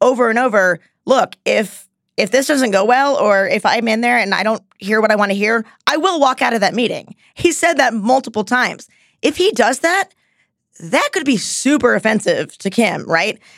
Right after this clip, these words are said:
And that could cause a massive break in this kind of let's play nicely together, let's sit at the table together.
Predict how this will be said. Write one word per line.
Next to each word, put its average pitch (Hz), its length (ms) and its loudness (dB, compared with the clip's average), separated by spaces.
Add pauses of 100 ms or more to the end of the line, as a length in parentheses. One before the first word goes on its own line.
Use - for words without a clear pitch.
And 247 120 0
that 466 120 -2
could 277 120 -4
cause 240 220 0
a 220 40 -2
massive 196 600 -2 (640)
break 226 580 0
in 208 180 0
this 202 220 0
kind 196 160 -2
of 190 240 -2 (120)
let's 202 200 0
play 208 200 0
nicely 185 440 -2
together, 175 420 0
let's 165 240 -2
sit 165 100 -4
at 156 100 -4
the - 60 -20
table 240 280 0
together. 160 360 0